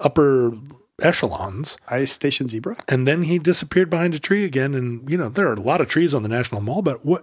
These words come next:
Speaker 1: y-, it's not like you go behind one and go in a door and go down some stairs, although maybe that's
Speaker 2: Apparently,
Speaker 1: where they go.
Speaker 2: apparently you do.
Speaker 1: So I think we've got a lot of spooks listening to the show.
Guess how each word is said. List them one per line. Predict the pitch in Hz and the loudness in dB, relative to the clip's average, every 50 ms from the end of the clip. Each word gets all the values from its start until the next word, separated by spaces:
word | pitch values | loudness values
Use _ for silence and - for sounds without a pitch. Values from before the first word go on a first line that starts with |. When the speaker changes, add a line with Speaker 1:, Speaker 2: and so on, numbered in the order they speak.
| - | -4
Speaker 1:
y-, | 175 175 160 - | -6 -6 -6 -8
it's | - - - - | -10 -8 -2 -2
not | 180 175 | 0 2
like | 170 147 117 | 0 0 0
you | 123 120 | 0 -2
go | 113 131 139 131 | 2 4 4 4
behind | 117 123 107 123 131 127 123 | 4 2 0 2 0 2 2
one | 123 120 | 0 0
and | 117 107 107 104 | 0 -2 -2 0
go | - 117 120 | 0 2 2
in | 117 110 | 2 0
a | 107 | -4
door | 101 98 117 113 151 151 | -4 -2 -2 -2 -2 -2
and | 127 104 | -4 -4
go | 110 101 | -4 -2
down | 95 117 113 107 | -2 -2 -4 -4
some | - - | -6 -10
stairs, | 98 - - 156 170 139 120 | -8 -2 -2 0 0 -2 -4
although | 120 117 117 110 113 113 | -6 -8 -4 -2 -2 -2
maybe | 104 104 110 110 123 139 | -2 -2 -6 -4 -4 -4
that's | 113 107 101 | -4 -4 -4
Speaker 2:
Apparently, | - 139 147 165 160 160 156 147 | -2 0 2 2 2 2 2 2
Speaker 1:
where | 139 139 | 0 0
they | 139 - | -2 -6
go. | - - | -12 -16
Speaker 2:
apparently | 127 - - 139 139 139 - 131 131 | -14 -8 -4 -4 -2 -2 -2 -4 -4
you | 127 120 120 | -4 -4 -2
do. | 120 170 196 - - | -2 -2 -2 -4 -2
Speaker 1:
So | - - 143 135 | 4 6 8 8
I | 156 220 | 8 6
think | 214 202 180 139 | 4 2 2 2
we've | 131 135 139 120 | 2 0 2 2
got | 120 113 110 | 2 0 0
a | 104 | 0
lot | 98 101 95 110 120 | -2 -4 -4 -2 -4
of | 107 95 - | -4 -4 -8
spooks | - - - 104 98 - - - - | -8 -2 -2 -2 -2 -2 -8 -8 -6
listening | 98 92 - - - 104 | -6 -8 -8 -10 -12 -12
to | 98 - | -10 -10
the | 101 98 | -8 -8
show. | - - 104 104 101 - | -8 -8 -10 -12 -12 -14